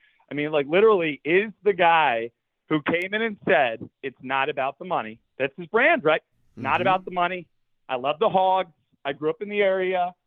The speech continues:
Speaker 1: I love the people. I got the,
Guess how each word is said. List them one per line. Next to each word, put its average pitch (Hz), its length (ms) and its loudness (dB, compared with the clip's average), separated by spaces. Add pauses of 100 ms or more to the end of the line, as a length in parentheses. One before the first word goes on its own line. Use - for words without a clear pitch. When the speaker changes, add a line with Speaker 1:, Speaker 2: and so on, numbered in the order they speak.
(220)
Speaker 1:
I 135 80 -2
love 147 180 0
the 175 80 -6
people. 190 560 -4 (480)
I 147 100 0
got 151 200 -2
the, 139 260 0